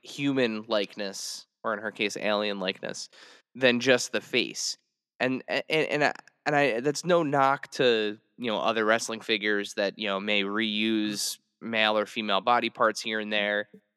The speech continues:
but there's just something about the way that this figure was designed kind of from, from head to toe that is literally like a, a plastic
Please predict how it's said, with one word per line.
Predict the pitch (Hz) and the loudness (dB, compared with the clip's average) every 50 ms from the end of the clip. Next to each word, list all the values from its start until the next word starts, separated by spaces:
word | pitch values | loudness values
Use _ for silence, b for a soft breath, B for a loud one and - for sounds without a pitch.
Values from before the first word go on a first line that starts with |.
| _ _ _ _ | _ _ _ _
but | - 120 110 104 90 - _ _ _ _ _ _ _ _ _ _ _ _ _ _ _ _ _ _ _ _ _ _ _ - | 2 4 4 4 2 0 _ _ _ _ _ _ _ _ _ _ _ _ _ _ _ _ _ _ _ _ _ _ _ 0
there's | 147 139 139 131 123 | 4 6 6 6 6
just | 139 131 - | 2 2 4
something | 143 135 127 131 123 | 4 4 4 2 2
about | 120 117 113 110 | 4 6 6 4
the | - 110 | 4 4
way | 107 107 | 4 4
that | 107 104 104 | 4 2 0
this | - 107 101 | -2 -4 -4
figure | - - 110 101 107 104 104 | -4 -4 -4 0 0 0 0
was | 101 101 104 101 - | 0 -2 -6 -8 -8
designed | - 110 104 110 104 101 101 95 95 98 - - | -8 -8 -2 0 2 4 4 2 2 -2 -6 -8
kind | - 113 101 | -6 -4 -4
of | 98 - | -4 -4
from, | - 113 104 92 82 | -4 -4 -4 -4 -6
from | - - 104 | -10 -12 -8
head | - - 113 104 | -4 -2 -2 -2
to | - | -4
toe | - - - 107 104 104 107 113 131 139 _ _ _ _ _ _ _ - | -6 -4 0 2 4 4 4 4 2 -2 _ _ _ _ _ _ _ 2
that | 117 110 98 | 4 4 4
is | 90 104 110 104 101 95 - - - - _ _ _ _ _ _ _ _ _ - | 2 0 0 0 -2 -2 -4 -4 -6 -8 _ _ _ _ _ _ _ _ _ -16
literally | 107 107 117 117 110 113 113 107 107 107 | -8 -4 0 2 2 4 4 4 2 2
like | 98 101 101 - | 2 2 0 2
a, | 101 95 95 92 90 - _ - | 0 0 0 0 -4 -8 _ -8
a | - 98 95 | -6 -6 -6
plastic | 87 - - - 110 101 98 98 - - 101 92 - - | -6 -6 0 4 4 4 4 4 0 -6 -8 -8 -10 -14